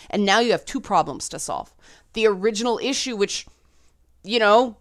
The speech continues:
you may have had a valid point there, but the minute you dehumanize someone, disagreeing with somebody doesn't give you that right. And so things get messier and messier and messier.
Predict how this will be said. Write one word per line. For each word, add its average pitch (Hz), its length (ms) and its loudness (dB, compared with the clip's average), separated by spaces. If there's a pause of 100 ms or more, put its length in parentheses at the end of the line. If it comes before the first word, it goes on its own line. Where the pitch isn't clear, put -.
you 175 120 -2
may 208 140 2
have 240 100 2
had 240 140 2
a 240 40 -2
valid 226 360 4
point 330 260 -2
there, 233 140 4
but 202 180 -10
the 226 80 2
minute 254 400 0
you 254 160 -8
dehumanize 277 640 -4
someone, 190 720 -2 (1400)
disagreeing 311 520 0
with 320 100 0
somebody 262 300 0
doesn't 254 420 -2
give 254 180 -6
you 220 120 -6
that 208 240 0
right. 175 340 -4 (840)
And 240 120 2
so 262 120 -2
things 269 240 -2
get 277 160 -4
messier 233 500 0
and 214 140 -2
messier 208 400 -4
and 180 100 -4
messier. 180 440 -4